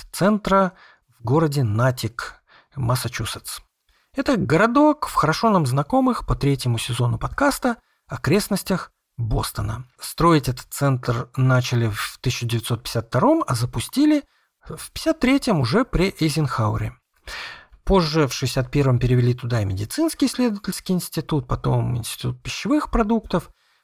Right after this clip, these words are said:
военно-морской исследовательский центр текстиля и обмундирования. В общем, после множества переименований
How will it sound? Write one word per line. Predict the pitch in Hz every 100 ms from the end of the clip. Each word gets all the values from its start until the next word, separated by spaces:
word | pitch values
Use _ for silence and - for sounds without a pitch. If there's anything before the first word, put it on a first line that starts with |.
| _
военно-морской | 131 117 110 104 113 - 302
исследовательский | 254 247 226 202 - 196
центр | - 202 185 175
текстиля | 165 - - 170 156
и |
обмундирования. | 143 143 135 139 135 131 117 107 - - -
В |
общем, | - 131
после | 123 151 143
множества | 156 185 147 - 135
переименований | 127 - 123 123 143 226 302 311 285 262